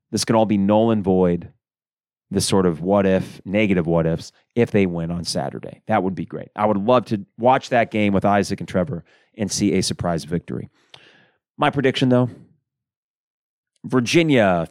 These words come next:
thirty-four, Illinois seventeen. Not feeling it. I'm just not. Long field goal from McCourt, maybe. Couple touchdowns on offense, but I still haven't seen enough consistency offensively, and the defense was alarmingly bad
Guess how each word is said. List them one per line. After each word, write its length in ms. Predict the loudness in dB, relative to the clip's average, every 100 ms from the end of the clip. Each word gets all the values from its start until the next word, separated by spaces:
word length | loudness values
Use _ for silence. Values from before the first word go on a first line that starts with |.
| _
thirty-four, 920 | 2 4 4 4 4 2 0 -8 -18 _ _ _ _ _ -6
Illinois 720 | -2 2 2 4 2 0 -2 -8 _ _ -8
seventeen. 800 | -2 -2 -2 -4 -4 -4 -8 -18 _ _ _ _ _ _ -4
Not 180 | -4
feeling 340 | -2 -2 -2 -2
it. 140 | -4 _ -20 _ _ _
I'm 120 | -6
just 180 | -4 -2
not. 360 | -2 -2 -4 -8 _ _ 2
Long 260 | 4 4
field 240 | 4 2 4
goal 140 | 2
from 160 | 2 -2
McCourt, 280 | 2 2
maybe. 360 | 4 2 2 0 _ _ _ _ _ _ _
Couple 200 | -2 -2
touchdowns 500 | 2 0 2 0 2
on 80 | 2
offense, 460 | 2 2 0 -2 -2
but 160 | -2
I 60 | 0
still 180 | 0 0
haven't 180 | -2 -4
seen 180 | -6
enough 220 | -4 -4 -6
consistency 680 | -8 -2 0 2 2 2 2
offensively, 720 | 2 0 -2 0 2 2 0 -10 _ _
and 200 | -2 0
the 40 |
defense 440 | 2 2 2 0 -2
was 140 | -4
alarmingly 600 | -4 0 -2 -2 -4 -4
bad 380 | -6 -10 -12 -20